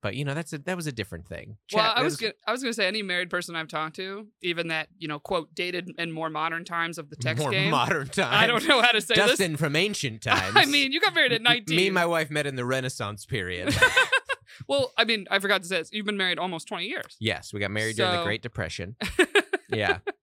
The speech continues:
Speaker 2: But what's so funny is any married person I talk to, they're like, "Oh yeah, all that text game that counts in the beginning." They're like, "Then you get married." They're like, "You wanna see my text with my husband?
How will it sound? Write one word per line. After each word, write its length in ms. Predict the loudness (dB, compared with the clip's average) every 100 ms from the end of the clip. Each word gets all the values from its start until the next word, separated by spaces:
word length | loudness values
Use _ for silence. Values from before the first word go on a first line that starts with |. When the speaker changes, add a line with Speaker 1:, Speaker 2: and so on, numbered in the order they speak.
| -14 -14 -14 -12 -10 -2
Speaker 2:
But 240 | 0 0 -8 -20 -20 -20 -8
what's 220 | -6 -4
so 120 | -4
funny 180 | -2 0
is 120 | -2 -2
any 240 | -2 0
married 280 | -2 -2 -4
person 220 | -4 -4
I 80 | -6
talk 240 | -4 -6
to, 80 | -6
they're 140 | -6 -6
like, 180 | -6 -2
"Oh 80 | -2
yeah, 160 | 0
all 180 | 0 0
that 220 | -2 -4 -8
text 340 | -8 -8 -8 -6
game 300 | -4 -4 -4
that 180 | -6
counts 280 | -4 -4 -4
in 40 | -6
the 60 |
beginning." 340 | -6 -6 -6 -6
They're 120 | -4
like, 160 | -6 -8 _
"Then 140 | -2 0
you 60 | 0
get 100 | 0
married." 340 | 2 2 0
They're 100 | -6
like, 160 | -10 -12
"You 120 | -4
wanna 100 | -2
see 140 | -2 -2
my 80 | -2
text 280 | 0 -2
with 100 | -2 -6
my 40 |
husband? 280 | -6 -6